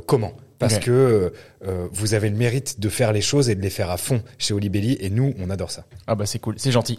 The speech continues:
Speaker 2: Euh, plus t'avances, plus tu vieillis dans ce business, plus tu montes la barre pour toi-même.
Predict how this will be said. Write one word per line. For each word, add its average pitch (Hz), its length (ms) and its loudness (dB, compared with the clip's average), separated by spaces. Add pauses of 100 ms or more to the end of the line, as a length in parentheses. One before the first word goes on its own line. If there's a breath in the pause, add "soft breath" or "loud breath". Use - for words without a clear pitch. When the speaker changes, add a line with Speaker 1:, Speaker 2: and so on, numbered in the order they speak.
(340 loud breath)
Speaker 2:
Euh, 117 920 8 (1300)
plus 233 280 2
t'avances, 139 720 2 (300)
plus 208 340 0
tu - 160 -4
vieillis 139 460 4 (760 soft breath)
dans 127 160 4
ce - 120 -6
business, 123 600 0 (440 soft breath)
plus 185 300 0
tu - 160 -2
montes 135 320 6
la 139 120 6
barre 135 220 2
pour 120 140 -8
toi-même. 117 380 0